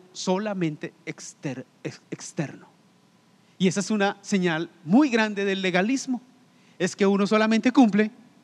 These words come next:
cuando lo ven. ¿De acuerdo?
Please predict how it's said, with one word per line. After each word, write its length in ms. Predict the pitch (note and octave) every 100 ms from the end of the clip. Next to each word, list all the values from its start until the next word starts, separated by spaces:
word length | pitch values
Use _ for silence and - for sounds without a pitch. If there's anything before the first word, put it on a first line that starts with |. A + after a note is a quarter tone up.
| _
cuando 260 | - F3+ F#3+
lo 140 | G3+
ven. 260 | A#3+ C#4+ C#4 - - _ _ _ _ _ _ _ _ _ -
¿De 60 | D#3+
acuerdo? 420 | F3+ G3 C4